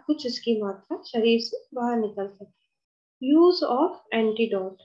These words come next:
एंटीडोट में मैकेनिक जो है, मैकेनिकल एंटीडोट गोग्रत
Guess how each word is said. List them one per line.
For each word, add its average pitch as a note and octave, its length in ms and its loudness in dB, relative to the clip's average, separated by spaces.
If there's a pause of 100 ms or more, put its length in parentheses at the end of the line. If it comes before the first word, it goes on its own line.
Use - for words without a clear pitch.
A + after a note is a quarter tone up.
(140)
एंटीडोट C#4 640 -2
में D4+ 180 -4 (100)
मैकेनिक B3 640 -4
जो B3+ 120 -2
है, A#3+ 220 -8 (380)
मैकेनिकल D4+ 600 2
एंटीडोट C#4 580 -2
गोग्रत B3 840 0